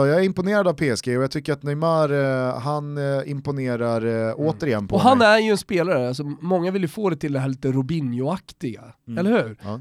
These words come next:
Speaker 2: Man springer och filmar och att det liksom inte riktigt är slutprodukt. Han är, han är ju slutprodukt i kvadrat alltså, också i de stora matcherna.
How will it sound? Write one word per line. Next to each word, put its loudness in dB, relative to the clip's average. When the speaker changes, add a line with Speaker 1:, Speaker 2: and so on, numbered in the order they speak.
Speaker 2:
Man 0
springer 0
och -2
filmar -2
och -8
att -16
det -10
liksom -10
inte -6
riktigt -6
är -8
slutprodukt. -6
Han -2
är, -6
han -4
är -4
ju -2
slutprodukt -4
i -6
kvadrat -2
alltså, -14
också -6
i -6
de -4
stora -4
matcherna. -8